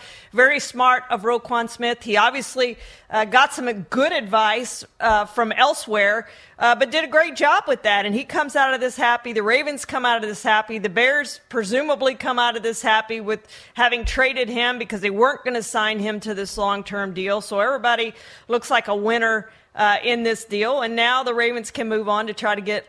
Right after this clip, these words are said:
Lamar Jackson signed or decide what they're gonna do with him or move on or whatever. And a year ago, I thought back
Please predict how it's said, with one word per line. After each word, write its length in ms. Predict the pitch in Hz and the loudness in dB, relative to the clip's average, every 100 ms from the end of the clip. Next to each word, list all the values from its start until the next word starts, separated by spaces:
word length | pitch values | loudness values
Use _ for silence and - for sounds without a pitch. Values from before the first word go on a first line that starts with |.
| - | -8
Lamar 300 | 208 208 208 | -4 -2 0
Jackson 400 | 196 196 - 185 | -2 -2 -6 -12
signed 420 | - 208 240 294 | -4 0 0 -2
or 80 | 208 | -4
decide 400 | 190 - 220 214 | -4 0 0 0
what 140 | 214 | -4
they're 100 | 208 | -6
gonna 240 | 190 202 180 | -4 -4 -4
do 220 | 208 247 | -4 -2
with 180 | 240 247 | -4 -2
him 320 | 220 240 285 | -4 -2 -2
or 120 | 190 | -4
move 320 | 190 226 220 | -4 -6 -2
on 260 | 220 220 247 | 0 0 0
or 100 | 214 | -2
whatever. 540 | 208 208 247 254 220 | -2 2 2 2 0
And 160 | 220 214 - - _ - | -2 -4 -14 -20 _ -2
a 80 | 247 | 0
year 240 | 285 415 | 2 0
ago, 220 | 330 277 | 2 2
I 100 | 254 | 2
thought 320 | 254 330 330 233 | 2 -2 0 2
back 300 | 240 220 | 4 4